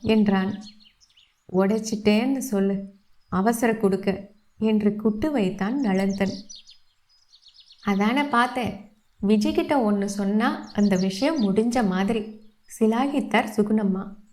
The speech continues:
"ஆ, கை காட்டியது மட்டும்தான் அவன். ஓடி ஓடி இடத்தையும் ஆளையும் பார்த்தது நான், பாராட்டு அவனுக்கா?" என்று பொய்யாக வருத்தம் காட்டினான் சுகிர்தன்.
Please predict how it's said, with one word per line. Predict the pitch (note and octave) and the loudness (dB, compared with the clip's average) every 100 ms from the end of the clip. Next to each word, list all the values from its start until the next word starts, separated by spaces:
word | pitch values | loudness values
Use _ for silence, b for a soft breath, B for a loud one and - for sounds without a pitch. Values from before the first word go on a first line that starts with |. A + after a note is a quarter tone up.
| - - _ _ _ _ _ _ _ - | -20 -20 _ _ _ _ _ _ _ -2
"ஆ, | G#3+ G#3+ A#3+ C4 D4+ D4+ - - - | 2 2 2 -2 -4 -8 -18 -20 -4
கை | A3 B3+ D4 | 0 0 0
காட்டியது | C#4+ C4 C4 A#3 | 0 0 0 0
மட்டும்தான் | G#3+ G#3+ G#3+ A3+ G#3+ A#3+ C4+ A3 | 0 0 -2 -2 0 0 0 0
அவன். | G#3+ G#3+ G#3+ - - _ - | -2 -2 -6 -12 -20 _ 0
ஓடி | B3 C4 B3+ | 2 2 0
ஓடி | A#3+ C4+ C#4+ | -2 -2 0
இடத்தையும் | G#3+ A#3 G#3+ C4 B3 | 0 0 -2 -2 -2
ஆளையும் | A3 B3 B3+ A#3+ | -2 0 0 0
பார்த்தது | G#3+ G#3 A#3 C#4+ | -2 0 0 0
நான், | G#3+ G3 A3 D4 - - | 0 0 -2 -4 -8 -8
பாராட்டு | - A#3+ C4+ B3 A3+ | 0 2 2 0 0
அவனுக்கா?" | F#3+ G3 A#3+ A3 F#3+ A#3 G#3+ - - - _ - | -2 0 -2 0 0 0 -2 -6 -16 -20 _ -4
என்று | A3+ A3 G#3 | -2 2 0
பொய்யாக | G#3 G#3 G#3+ B3+ C#4 F4+ | 0 0 0 0 0 0
வருத்தம் | A#3+ G3+ A#3 C#4+ | 0 0 -2 -4
காட்டினான் | B3+ G#3 G3 F#3+ A3 - | -2 -2 -2 -2 -4 -2
சுகிர்தன். | A3 G3+ G3 G3 | -2 0 -2 -2